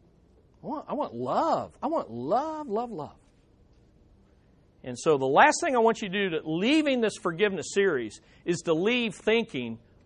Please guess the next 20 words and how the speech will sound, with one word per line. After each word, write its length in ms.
"Oh, 440
you 120
know, 100
doing 460
it 220
in 140
an 120
unloving," 640
don't 400
do 160
it 80
in 160
an 100
unloving 520
manner 260
because 340
love 320
is 120
the 100
context. 600